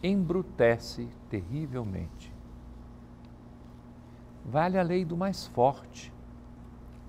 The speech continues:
Busca-se o caminho para destruir os adversários,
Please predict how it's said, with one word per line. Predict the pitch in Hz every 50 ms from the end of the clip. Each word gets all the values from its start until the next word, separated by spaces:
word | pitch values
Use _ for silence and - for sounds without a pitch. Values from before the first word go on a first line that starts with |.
| - -
Busca-se | - 120 147 160 147 - - 139 123 - - - 131
o | 120
caminho | 113 - - 127 110 98 113 151 175 196 190 165 143 120 - -
para | 113 117 113 113 113 110 110 - - - - - - - - - - - -
destruir | 92 92 110 107 - - - 113 107 131 160 180 156
os | 139 110 98
adversários, | 117 113 101 98 92 87 101 98 - - - - 139 151 170 180 156 127 113 - - - - -